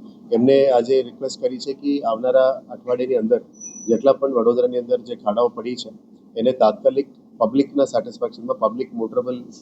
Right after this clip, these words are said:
કરી શકે, પબ્લિક વાપરી શકાય એ બાબતનું રોડ્સ બનાવવા માટે. ટેકનિકલ ક્રાઇટેરિયાઝ અલગ હોય છે, એમાં હોટ મિક્સ નાખવાનું, કોલ્ડ મિક્સ નાખવાનું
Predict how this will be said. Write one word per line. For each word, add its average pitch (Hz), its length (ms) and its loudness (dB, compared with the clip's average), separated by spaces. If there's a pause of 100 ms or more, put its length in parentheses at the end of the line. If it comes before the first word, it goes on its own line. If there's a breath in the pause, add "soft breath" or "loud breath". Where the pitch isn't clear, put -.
(120)
કરી 113 180 -4
શકે, 117 340 -6 (380)
પબ્લિક 113 340 0
વાપરી 107 240 2
શકાય 135 300 -2
એ 127 300 -6 (260)
બાબતનું 120 640 -2
રોડ્સ 113 240 -2
બનાવવા 107 320 2
માટે. 101 260 -8 (500)
ટેકનિકલ 143 400 4
ક્રાઇટેરિયાઝ 143 460 2
અલગ 127 280 4
હોય 104 160 -2
છે, 107 120 -10
એમાં 104 220 -2
હોટ 110 280 -4
મિક્સ 113 220 -12
નાખવાનું, 107 520 -8
કોલ્ડ 107 180 -2
મિક્સ 107 220 -8
નાખવાનું 101 520 -2